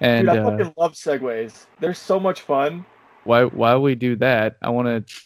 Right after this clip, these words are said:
Speaker 1: get our guest to shout out his, uh, his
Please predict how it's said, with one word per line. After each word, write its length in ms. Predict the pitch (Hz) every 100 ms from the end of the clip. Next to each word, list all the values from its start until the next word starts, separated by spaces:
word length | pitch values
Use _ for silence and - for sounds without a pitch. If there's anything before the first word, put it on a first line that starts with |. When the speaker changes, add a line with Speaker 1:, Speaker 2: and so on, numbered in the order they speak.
| _ _ _
Speaker 1:
get 120 | 131 117
our 120 | 113
guest 300 | 110 120 -
to 60 | 113
shout 340 | - 120 117
out 260 | 117 117 -
his, 340 | 120 113 107 104
uh, 320 | 107 104 107 - _ _ _ _ -
his 400 | 117 104 -